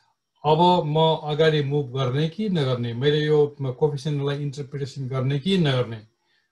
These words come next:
भन्ने खालको डिसिजन, सबभन्दा पहिलो डिसिजन चाहिँ हामीले एनोभा टेबललाई लिएर हामी गर्नुपर्ने हुन्छ। र यो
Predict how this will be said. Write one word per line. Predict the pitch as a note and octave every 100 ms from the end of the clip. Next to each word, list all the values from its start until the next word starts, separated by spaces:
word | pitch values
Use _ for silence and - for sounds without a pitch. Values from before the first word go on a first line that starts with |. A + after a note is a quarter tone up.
| _ _ -
भन्ने | - C3 F3+ D#3+
खालको | E3+ E3 E3
डिसिजन, | B2 D3 - C#3+ B2+
सबभन्दा | - B2 C#3+ C#3
पहिलो | - G3+ A3 A#3 G#3 F#3
डिसिजन | C#3+ C3+ C#3+ C3
चाहिँ | B2
हामीले | B2+ C3+ C#3 - _ _ F3
एनोभा | F3 F3 D3
टेबललाई | B2+ C#3 B2 B2 A#2+
लिएर | A#2 A2
हामी | C#3+ - _ _ A2+ A2+ C#3 - _ _ B2+
गर्नुपर्ने | B2+ A#2+ A2+ G#2+ G#2+
हुन्छ। | G#2 - _ _ _ _ _ _ _ _ _ _ C#3+
र | C#3+ G3+
यो | D#3+ F#3 G3+